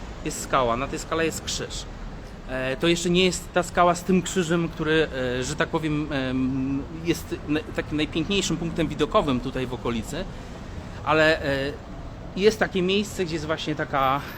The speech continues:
e, torre, e, Saracena, czyli, em, wieża Saracenów, która jest zlokalizowana, e, na szczycie najwyższej tutaj lokalnej góry, na której niestety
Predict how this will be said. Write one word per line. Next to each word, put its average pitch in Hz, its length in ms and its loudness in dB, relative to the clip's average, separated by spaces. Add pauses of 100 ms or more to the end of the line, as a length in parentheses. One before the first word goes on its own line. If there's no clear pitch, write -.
(120)
e, 123 380 -2
torre, 151 680 6
e, 120 540 -4
Saracena, 156 680 2
czyli, 151 320 -2 (480)
em, 117 400 -2
wieża 156 260 4
Saracenów, 156 640 2 (1000)
która 180 160 6
jest 165 140 8
zlokalizowana, 160 920 4 (1400)
e, 120 40 -2
na 147 120 2
szczycie 180 380 2
najwyższej 156 520 2
tutaj 139 260 -2
lokalnej 135 480 0
góry, 143 400 -2 (640)
na 170 80 0
której 180 220 2
niestety 160 480 0